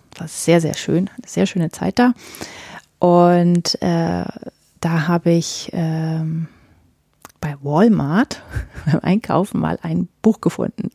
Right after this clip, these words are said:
Das ist ein Taschenbuch, das war irgendwie runtergesetzt. Das habe ich gekauft. Habe ich dann festgestellt, es war Band vierzehn in einer Serie und die hieß Virgin River. Die ist mittlerweile, gibt's die ja auch auf Netflix. Ähm, und die habe ich dann verschlungen,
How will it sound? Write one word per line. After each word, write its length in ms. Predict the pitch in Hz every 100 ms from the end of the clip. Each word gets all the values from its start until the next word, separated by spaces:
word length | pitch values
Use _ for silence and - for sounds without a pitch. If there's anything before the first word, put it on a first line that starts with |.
| -
Das 140 | 156
ist 80 | -
ein 140 | 147 -
Taschenbuch, 360 | - 160 165 151
das 80 | -
war 80 |
irgendwie 140 | - -
runtergesetzt. 600 | 151 - - - - -
Das 460 | - - - -
habe 100 | -
ich 80 | 175
gekauft. 340 | - - - -
Habe 120 | 208
ich 20 |
dann 80 | 208
festgestellt, 400 | 208 - 190 185
es 80 | -
war 80 |
Band 260 | 156 160 160
vierzehn 520 | - 240 - - 160
in 120 | 170
einer 300 | - 170 160
Serie 400 | 151 156 175 240
und 80 | 233
die 80 | 190
hieß 180 | 180 -
Virgin 320 | 160 160 156
River. 340 | - - 269
Die 120 | 302 196
ist 120 | -
mittlerweile, 600 | - 175 165 - - 180 - - - -
gibt's 260 | - -
die 120 | - 170
ja 160 | 170
auch 200 | 165 -
auf 220 | - - - _ _
Netflix. 560 | 160 180 - 262 - - - - - - - -
Ähm, 600 | 208 196 196 196 196 202 - _ _ _ _ _ _ _ - - _ _ _ -
und 120 | 175
die 100 | 160
habe 160 | 170 170
ich 100 | -
dann 340 | 175 95 175 _ _
verschlungen, 920 | _ - 175 160 - 190 202 160 151